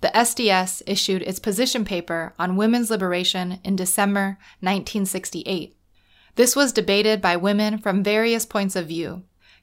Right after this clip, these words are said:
Kathy McAfee and Myrna Wood wrote Bread and Roses to signify that the struggle cannot be only against economic exploitation of capitalism,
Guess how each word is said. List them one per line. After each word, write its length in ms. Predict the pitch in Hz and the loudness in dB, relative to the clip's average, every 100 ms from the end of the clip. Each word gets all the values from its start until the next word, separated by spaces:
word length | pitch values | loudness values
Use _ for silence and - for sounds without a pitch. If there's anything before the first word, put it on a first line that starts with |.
| - | -2
Kathy 400 | 214 214 240 220 | 0 2 0 -2
McAfee 720 | 185 214 202 202 226 226 220 _ - | 0 0 0 0 -4 -6 -10 _ -2
and 140 | 190 | 2
Myrna 280 | 196 226 208 | 4 4 4
Wood 440 | 180 202 208 214 214 | 2 2 2 -2 -4
wrote 320 | 190 190 - | 0 0 2
Bread 220 | 208 247 | 4 6
and 160 | 240 190 | 4 4
Roses 540 | 196 208 254 247 - - | 2 2 -2 -4 -8 -8
to 100 | 202 | -4
signify 760 | - 269 247 226 175 165 165 170 - | 0 0 0 0 2 2 0 -6 -10
that 120 | 185 | -6
the 80 | 190 | -2
struggle 460 | - 233 240 254 | 0 2 4 2
cannot 600 | 240 - 247 277 269 254 | 0 -4 -2 2 4 4
be 140 | 214 196 202 | 0 -4 0
only 320 | 226 240 233 | 2 2 0
against 400 | 190 196 190 - | -2 -2 -2 -4
economic 600 | 196 185 185 196 208 208 | -4 0 2 2 2 -2
exploitation 800 | 196 - 190 180 196 185 - 185 | -6 -4 -6 -4 -4 -2 -2 -4
of 220 | - 165 | -4 -10
capitalism, 840 | - 247 254 214 175 165 165 160 | -2 0 2 0 -2 -4 -8 -10